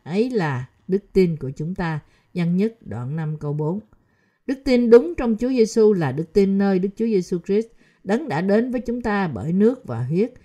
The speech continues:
là Chúa cứu thế của chúng ta. Chúa Giêsu đã nhận báp têm bởi Giăng Báp Tít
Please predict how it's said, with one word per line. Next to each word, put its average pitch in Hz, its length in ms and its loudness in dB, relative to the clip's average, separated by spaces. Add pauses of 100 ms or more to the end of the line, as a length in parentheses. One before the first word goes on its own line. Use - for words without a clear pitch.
(220)
là 160 320 -2
Chúa 175 160 -2
cứu 190 220 -2
thế 208 260 0
của 131 240 -10
chúng 160 200 -8
ta. 165 240 -6 (680)
Chúa 269 80 -2
Giêsu 277 320 0
đã 240 100 -2
nhận 180 280 -2
báp 240 180 -4
têm 240 240 0
bởi 175 180 -2
Giăng 220 160 -2
Báp 226 180 -6
Tít 294 180 -6